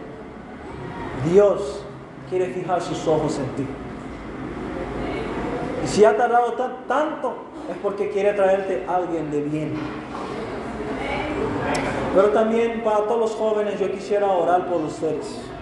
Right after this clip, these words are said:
¿Cuántos noviazgos hay aquí?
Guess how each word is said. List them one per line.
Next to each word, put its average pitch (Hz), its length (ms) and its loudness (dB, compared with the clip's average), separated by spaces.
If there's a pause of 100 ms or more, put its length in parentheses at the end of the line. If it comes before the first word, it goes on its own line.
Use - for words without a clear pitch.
(3750)
¿Cuántos 262 420 6
noviazgos 208 580 2
hay 156 120 2
aquí? 135 140 -6